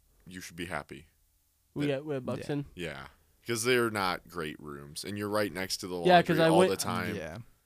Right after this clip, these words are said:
Speaker 2: Oh, the, or, did you like your room last year, Pickin?
Speaker 1: I did.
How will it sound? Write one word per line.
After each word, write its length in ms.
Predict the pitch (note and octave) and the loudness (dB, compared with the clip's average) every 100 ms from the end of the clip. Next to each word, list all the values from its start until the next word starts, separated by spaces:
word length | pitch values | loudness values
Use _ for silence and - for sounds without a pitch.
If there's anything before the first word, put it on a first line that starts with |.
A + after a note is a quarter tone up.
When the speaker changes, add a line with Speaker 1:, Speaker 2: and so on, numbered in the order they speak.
| _ _ - | _ _ 8
Speaker 2:
Oh, 180 | F3 D#3+ | 10 10
the, 160 | D3+ D#3 - | 8 2 0
or, 240 | D3 C#3+ _ - | 0 0 _ -8
did 120 | D3+ | -4
you 140 | E3 | 0
like 320 | F#3+ F3 F3+ - | 4 6 4 2
your 100 | F#3+ | 4
room 240 | F#3+ G3 | 4 4
last 240 | F3+ F#3 F#3+ | 2 0 -2
year, 100 | F3+ | -4
Pickin? 360 | F#3 F#3 F#3 E3+ - | -4 -2 -4 -4 -4
Speaker 1:
I 100 | D3+ | -2
did. 300 | F#2 E2+ | -2 -4